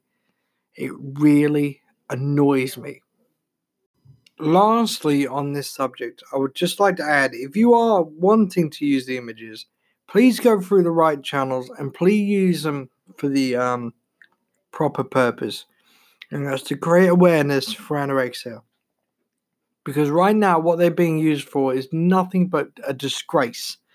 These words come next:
And it just, uh, <sighs> it stops people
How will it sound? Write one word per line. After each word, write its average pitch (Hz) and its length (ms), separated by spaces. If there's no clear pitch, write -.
And 135 320
it 143 200
just, 185 300
uh, 127 260
<sighs> - 140
it 175 120
stops - 500
people 175 600